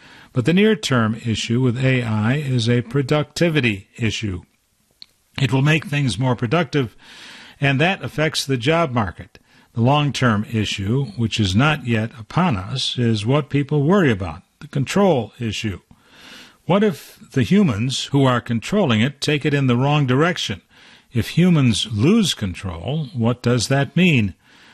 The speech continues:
I believe those are valid debates. These guys care about A I safety. They'd be the first to say that they have not solved it. Microsoft also brings a lot of sensibilities about these things as a partner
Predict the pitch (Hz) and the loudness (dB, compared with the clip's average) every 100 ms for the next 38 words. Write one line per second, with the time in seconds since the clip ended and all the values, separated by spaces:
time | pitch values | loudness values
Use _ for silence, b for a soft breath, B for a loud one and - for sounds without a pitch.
0 | b b 143 139 139 139 123 110 139 139 | b b -2 0 2 4 2 2 2 2
1 | 117 110 104 127 131 113 107 104 143 123 | 2 0 0 0 0 -2 -2 0 2 0
2 | - - - _ _ _ B B B B | -2 -8 -8 _ _ _ B B B B
3 | - 214 156 170 156 139 - 190 196 131 | 0 0 2 2 2 0 -4 -2 2 2
4 | 110 107 110 135 131 120 117 107 - 156 | 2 -2 -2 -2 0 0 0 0 0 0
5 | 127 101 80 - b b b - 113 131 | -2 -6 -8 -12 b b b -2 0 2
6 | 123 - 190 170 - - 117 - - 90 | 0 0 2 2 0 -2 -2 0 -2 -2
7 | 92 123 120 113 123 123 120 120 104 107 | -2 0 -2 0 0 2 2 0 -4 -16
8 | _ - 123 143 - - - 147 135 113 | _ -2 0 0 -2 -8 -4 0 0 0
9 | 92 98 98 - B B B B B 139 | 0 -4 -4 -14 B B B B B -2
10 | 147 139 - 120 113 - 131 160 - 120 | 0 0 0 0 0 0 0 0 0 -2
11 | 110 120 107 113 131 131 104 139 123 - | 2 2 2 2 2 0 -2 -2 0 0
12 | 120 175 120 110 98 104 101 - 107 98 | 0 0 2 -2 -2 -4 -4 -2 -2 -2
13 | - 107 123 120 107 92 101 - 160 - | 0 2 2 2 0 0 -4 0 0 0
14 | 104 87 104 | -8 -8 -12